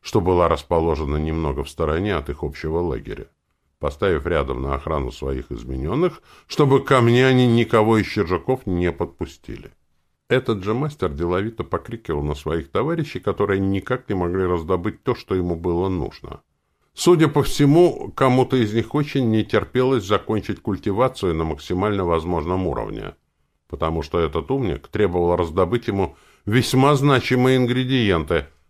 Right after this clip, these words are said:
а также ядра зверя не ниже седьмого-восьмого рангов, и желательно с кольцами духа. Всю остальную мелочь,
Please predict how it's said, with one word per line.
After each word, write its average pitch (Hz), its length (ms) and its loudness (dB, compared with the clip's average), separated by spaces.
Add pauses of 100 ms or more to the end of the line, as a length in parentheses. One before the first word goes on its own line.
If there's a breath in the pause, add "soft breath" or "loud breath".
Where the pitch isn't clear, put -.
(120)
а 92 100 -2
также 95 320 0
ядра 92 400 2
зверя 110 340 0
не 87 140 0
ниже 101 320 0
седьмого-восьмого 95 1120 0
рангов, 55 520 -4 (640)
и 147 200 -6
желательно 107 640 0
с - 80 -8
кольцами 120 460 -2
духа. 76 500 -6 (760 soft breath)
Всю 190 260 6
остальную 151 540 6
мелочь, 151 520 4